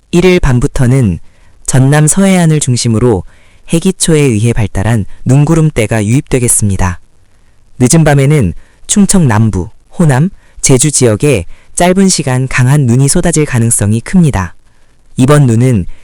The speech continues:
입자가 매우 곱고 가벼운 건설 형태로 강풍에 쉽게 날리며 시정 악화와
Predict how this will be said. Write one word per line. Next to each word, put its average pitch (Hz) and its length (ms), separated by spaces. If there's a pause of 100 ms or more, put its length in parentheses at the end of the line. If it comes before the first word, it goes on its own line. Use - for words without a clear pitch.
(120)
입자가 139 460
매우 117 260
곱고 123 480
가벼운 110 600
건설 131 460
형태로 117 580 (500)
강풍에 131 460
쉽게 175 340
날리며 107 580 (360)
시정 160 360
악화와 104 600